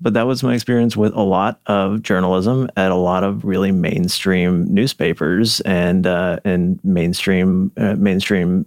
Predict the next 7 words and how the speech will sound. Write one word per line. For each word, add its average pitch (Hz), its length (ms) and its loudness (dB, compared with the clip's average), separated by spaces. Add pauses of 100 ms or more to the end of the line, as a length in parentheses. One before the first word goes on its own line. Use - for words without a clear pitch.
uh, 120 40 -2
avenues. 98 640 -2 (600)
And 196 480 2 (280)
that's 113 180 -2
not 135 200 0
good. - 380 -2
<laughs> - 60 -10